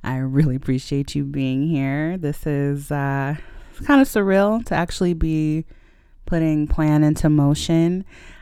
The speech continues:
I had the idea to do this not too long ago.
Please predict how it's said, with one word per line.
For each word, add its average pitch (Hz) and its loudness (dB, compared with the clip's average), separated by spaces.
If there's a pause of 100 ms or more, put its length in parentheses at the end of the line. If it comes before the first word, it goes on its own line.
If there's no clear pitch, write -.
I 143 -4
had 143 -6
the 151 -8
idea 139 -8
to 135 -10
do 135 -8
this 135 -10
not 214 -12
too 220 -6
long 139 -6
ago. 127 -8